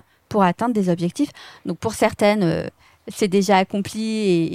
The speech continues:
et elles sont même parfois même au-delà de ce que la loi exige. Et pour certaines qui sont très en retard,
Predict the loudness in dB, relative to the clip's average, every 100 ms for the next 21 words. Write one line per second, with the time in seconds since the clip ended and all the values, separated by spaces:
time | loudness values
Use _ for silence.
0 | 0 -2 -4 -6 -4 -4 -4 -2 0 2
1 | 2 2 2 4 2 -2 -4 -2 0 2
2 | 2 0 -2 -4 -4 -6 -8 -20 -20 -14
3 | -12 -12 -12 -12 -4 0 0 0 -12 -18
4 | -2 2 2 2 2 2 2